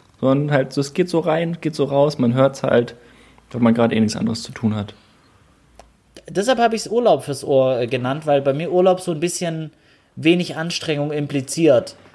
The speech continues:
Speaker 2: Dass ein Urlaub mit dir die Hölle ist und wahnsinnig anstrengend ist, war mir schon bewusst.
Speaker 1: Kannst du dir vorstellen, wie ich uns durch jede Attraktion von,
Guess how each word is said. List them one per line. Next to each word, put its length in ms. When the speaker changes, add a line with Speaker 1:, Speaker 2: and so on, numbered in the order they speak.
Speaker 2:
Dass 180
ein 60
Urlaub 300
mit 180
dir 220
die 260
Hölle 380
ist 300
und 200
wahnsinnig 460
anstrengend 500
ist, 240
war 140
mir 100
schon 200
bewusst. 480
Speaker 1:
Kannst 220
du 60
dir 60
vorstellen, 500
wie 120
ich 240
uns 220
durch 220
jede 540
Attraktion 720
von, 360